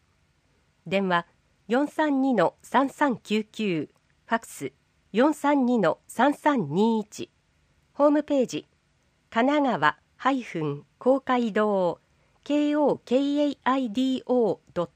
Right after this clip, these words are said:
トジェイピースラッシュ。休館、九月二十五日火曜。横浜室内合奏団スペシャルコンサート、with マーク・グローウェルズ。九月十四日金曜、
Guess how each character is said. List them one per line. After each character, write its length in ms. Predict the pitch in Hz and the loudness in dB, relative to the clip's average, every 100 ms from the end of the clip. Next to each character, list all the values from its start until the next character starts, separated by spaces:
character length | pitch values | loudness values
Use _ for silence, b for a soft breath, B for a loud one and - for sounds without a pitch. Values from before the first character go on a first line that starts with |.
| _ | _
ト 220 | 202 208 - | -4 -4 -8
ジ 140 | 139 | -2
ェ 20 | 247 | -2
イ 80 | 269 | -2
ピ 400 | - 254 170 - | -6 -4 -4 -8
ー 60 | |
ス 140 | - 185 | -8 -6
ラ 80 | 196 | -6
ッ 20 | |
シ 240 | - - | -10 -12
ュ。 80 | - _ _ _ _ _ _ _ _ _ _ - | -14 _ _ _ _ _ _ _ _ _ _ 0
休 200 | 277 277 | 2 2
館、 400 | 240 226 214 - _ | 2 2 2 -2 _
九 140 | - 320 | 2 6
月 260 | 339 247 | 6 6
二 160 | 247 294 | 6 6
十 220 | 294 240 | 4 4
五 100 | 233 | 6
日 240 | 240 220 | 4 2
火 180 | - 180 | -4 -2
曜。 540 | 185 214 202 165 139 - _ _ _ _ _ _ _ _ _ _ _ _ _ _ _ _ _ _ _ _ _ | 0 2 4 2 0 -6 _ _ _ _ _ _ _ _ _ _ _ _ _ _ _ _ _ _ _ _ _
横 260 | 190 - 320 | -4 0 2
浜 300 | 320 311 302 | 4 4 2
室 260 | - - | -4 0
内 220 | 330 330 | 2 4
合 100 | 302 | 2
奏 340 | 285 - 311 285 | -2 0 0 4
団 220 | 196 170 | 2 0
ス 140 | - | -4
ペ 120 | - 285 | -4 0
シ 120 | 330 | 0
ャ 20 | |
ル 100 | 311 | 0
コ 120 | - | 0
ン 80 | 277 | 0
サ 140 | - | 0
ー 80 | 180 - | -4 -4
ト、 200 | 139 - _ _ _ | -4 -4 _ _ _
with 340 | 190 180 190 - _ _ - | 0 2 -2 -4 _ _ 2
マ 200 | 190 302 | 4 6
ー 60 | |
ク・ 140 | 311 311 | 4 0
グ 140 | 240 | 2
ロ 220 | 302 311 | 4 6
ー 0 | |
ウ 100 | 254 | 4
ェ 20 | 190 | 2
ル 120 | 143 | -4
ズ。 180 | - 139 _ _ _ _ _ _ _ _ _ _ _ _ | -8 -10 _ _ _ _ _ _ _ _ _ _ _ _
九 100 | - | 2
月 300 | 339 330 240 | 4 4 0
十 180 | 196 269 | 0 2
四 140 | 226 | 2
日 180 | 196 202 | 0 -4
金 300 | - 226 233 | -2 2 4
曜、 340 | 240 220 160 | 6 4 2